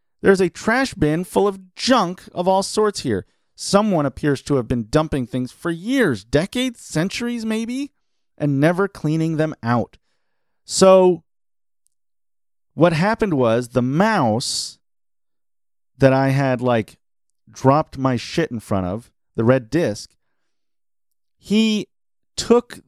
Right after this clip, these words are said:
the thing to the garage, to the, to the trash bin. And I had the other side, so I was able to use it to teleport. So that's nice. Okay.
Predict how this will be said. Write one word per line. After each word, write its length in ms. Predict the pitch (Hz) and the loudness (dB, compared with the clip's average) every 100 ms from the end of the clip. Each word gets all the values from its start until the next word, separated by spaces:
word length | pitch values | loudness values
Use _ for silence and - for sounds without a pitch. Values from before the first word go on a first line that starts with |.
| _ | _
the 180 | 151 175 | -2 -2
thing 500 | - - 196 190 175 - | -2 -4 -2 -2 -6 -8
to 540 | - 208 202 170 165 | -4 -2 0 0 0
the 120 | 147 147 | 0 -2
garage, 520 | 147 151 156 92 120 | 0 0 -2 -4 -4
to 140 | - 185 | -2 0
the, 220 | 165 147 | 2 0
to 120 | - | -2
the 200 | 160 147 | -2 -2
trash 460 | 127 - 214 196 - | -2 -4 -4 -4 -2
bin. 360 | 107 90 71 - _ _ _ _ _ _ _ _ _ - | -2 -2 -8 -20 _ _ _ _ _ _ _ _ _ 2
And 300 | 143 139 139 | 2 2 -2
I 160 | 156 190 | -2 0
had 220 | 175 151 | 0 0
the 100 | 156 | 0
other 140 | 180 | 0
side, 580 | 151 - 101 98 135 - | -2 -2 -2 -2 -4 -4
so 140 | - | -2
I 80 | 170 | 0
was 120 | 160 | 0
able 140 | 175 165 | -2 -2
to 80 | 165 | -4
use 160 | 185 | -4
it 80 | 180 | -4
to 80 | - | -2
teleport. 400 | 220 226 113 101 | -2 0 -2 -2
So 80 | 208 | -2
that's 180 | 262 | -2
nice. 460 | 135 107 147 - - _ _ _ _ _ _ _ _ _ _ _ _ _ _ | -2 -2 -2 -6 -12 _ _ _ _ _ _ _ _ _ _ _ _ _ _
Okay. 480 | - 120 110 104 165 | -2 0 0 -2 -4